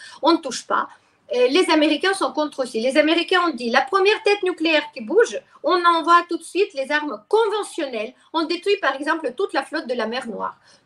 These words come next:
Tous les, tous leurs, euh, euh, bateaux, bâtiments militaires de la mer Noire. On vous détruit juste pour vous dire, vous bougez pas. Vous bougez encore, on vous détruit toute la flotte sur la mer Baltique. Vous bougez encore, on va détruire encore, euh, peut-être quelques silos, euh,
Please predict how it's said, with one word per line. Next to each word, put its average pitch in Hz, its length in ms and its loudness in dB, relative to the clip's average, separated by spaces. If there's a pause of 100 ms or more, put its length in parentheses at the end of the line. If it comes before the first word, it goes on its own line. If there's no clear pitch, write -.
(220)
Tous 403 300 8
les, 311 280 -2
tous 339 140 -2
leurs, 277 300 0
euh, 233 260 -4 (320)
euh, 233 160 -4
bateaux, 285 800 2
bâtiments 277 460 -2
militaires 269 440 -6
de 247 80 -8
la 233 140 -8
mer 254 180 -8
Noire. 220 240 -6
On 349 140 0
vous 370 100 0
détruit 370 320 0
juste 339 220 -4
pour 311 80 -4
vous 285 100 -4
dire, 277 180 0 (100)
vous 277 160 -4
bougez 311 260 0
pas. 240 160 -2
Vous 285 120 -4
bougez 320 240 4
encore, 381 460 4 (160)
on 277 80 2
vous 302 120 0
détruit 320 380 -2
toute 320 160 -4
la 254 120 2
flotte 277 440 -2
sur 240 120 -8
la 240 100 -4
mer 262 200 -2
Baltique. 214 360 -6 (380)
Vous 311 80 4
bougez 381 260 6
encore, 381 380 2
on 277 40 -4
va 285 120 2
détruire 294 480 -2
encore, 285 340 0
euh, 233 100 0
peut-être 233 420 -6
quelques 254 320 -2
silos, 262 580 4
euh, 214 280 0